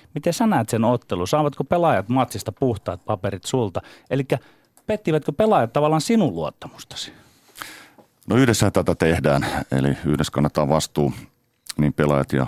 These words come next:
Speaker 2: ja valmennustiimi ja tausta. Et okei, sit laiskuudesta, no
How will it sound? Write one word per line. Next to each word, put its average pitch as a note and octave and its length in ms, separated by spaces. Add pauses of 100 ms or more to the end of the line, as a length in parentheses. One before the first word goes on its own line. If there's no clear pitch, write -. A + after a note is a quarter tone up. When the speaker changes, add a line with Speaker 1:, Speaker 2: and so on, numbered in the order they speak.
Speaker 2:
ja C2 140
valmennustiimi C#2 640
ja C2 120
tausta. C2+ 380 (800)
Et D#2 140 (180)
okei, G2+ 220
sit G#2 120
laiskuudesta, F#2 680 (1160)
no D#2+ 340